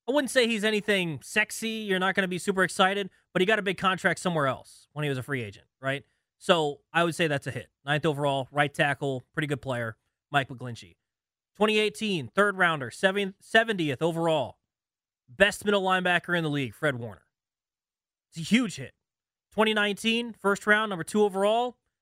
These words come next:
Nick Bosa. Obviously, ding, ding, ding, huge hit. Twenty nineteen, second round, thirty-sixth overall, Deebo Samuel. Look, I like the fact, too, with Deebo, coming out of college, you knew he wasn't the best route runner.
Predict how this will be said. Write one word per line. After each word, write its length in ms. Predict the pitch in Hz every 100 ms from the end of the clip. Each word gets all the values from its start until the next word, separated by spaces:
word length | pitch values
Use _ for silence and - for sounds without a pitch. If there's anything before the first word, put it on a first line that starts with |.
| _
Nick 160 | 165 -
Bosa. 400 | 156 135 - - _ _ _ _ 139
Obviously, 640 | 151 156 - 156 147 135 _ _ -
ding, 140 | 156
ding, 120 | 160
ding, 220 | 147 151 139
huge 220 | 151 143
hit. 200 | 110 - _ _ _ _ _ _ _ _ _
Twenty 180 | 196 202
nineteen, 440 | 202 190 214 185
second 340 | - 208 214
round, 300 | 175 165 120
thirty-sixth 440 | 170 180 165 185 -
overall, 380 | 190 170 156 123
Deebo 320 | 175 165 156
Samuel. 460 | - 151 135 90 - _ _ _ _ _ _ _ _ _
Look, 300 | 220 139 _ _ _ _
I 100 | 208
like 240 | 233 226 254
the 80 | 190
fact, 340 | 202 175 -
too, 180 | 214 214
with 200 | 143 131
Deebo, 540 | 185 202 143 117 110 - _ _ _ _
coming 220 | 185 208 196
out 80 |
of 60 | 165
college, 460 | 170 180 156 120 123
you 80 |
knew 140 | 151 190
he 80 | 208
wasn't 280 | 175 170
the 60 | 151
best 220 | 147 139
route 300 | 113 135 120
runner. 320 | 110 87 78